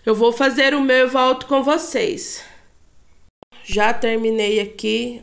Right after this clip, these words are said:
olha pra vocês verem as minhas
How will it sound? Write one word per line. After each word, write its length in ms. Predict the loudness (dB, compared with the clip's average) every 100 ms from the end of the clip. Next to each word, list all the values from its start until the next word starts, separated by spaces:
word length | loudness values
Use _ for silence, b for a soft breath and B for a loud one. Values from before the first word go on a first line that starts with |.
| -8
olha 320 | -4 -2 -4
pra 160 | -4
vocês 540 | -6 -6 -6 -4 -4 -2
verem 340 | -2 -4 -6 B B B B B B -6
as 320 | -2 -2 -2
minhas 960 | -2 0 0 0 -4 -8 -8 -10 -12